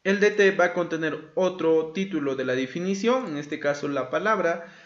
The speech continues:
y luego de eso vendría el, la definición de esa palabra. Si nosotros pasamos a ejecutar esto,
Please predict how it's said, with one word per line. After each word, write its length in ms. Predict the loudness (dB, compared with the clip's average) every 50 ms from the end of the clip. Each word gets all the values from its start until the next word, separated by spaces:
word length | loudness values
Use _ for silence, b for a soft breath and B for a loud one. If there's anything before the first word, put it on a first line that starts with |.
| B B
y 100 | -6 2
luego 260 | 6 6 8 8 8 6
de 140 | 6 4
eso 400 | 2 2 0 -2 -4 -4 -6 -8 -6 -4
vendría 680 | -2 -2 -2 -2 0 0 0 0 -2 -4 -10 -18 _ -4
el, 420 | 0 0 2 2 2 0 0 0
la 140 | 2 2 2
definición 720 | 2 0 -2 -4 -6 -6 -6 -6 -4 -2 0 0 0 0 0
de 100 | -2 -2
esa 240 | -2 -4 -4 -2
palabra. 580 | 0 2 2 2 2 2 0 -4 -6 -10 -18 b b b b b b b b b b b _
Si 160 | -8 -4 0
nosotros 400 | 0 2 2 0 0 -2 -2 -2
pasamos 540 | 0 -2 0 0 0 0 0 -2 -2 -2 -4
a 20 |
ejecutar 500 | -4 -2 -4 -4 -6 -4 0 2 2 4 4
esto, 680 | 4 2 0 0 -2 -2 -2 -4 -8 -12 -20 _ _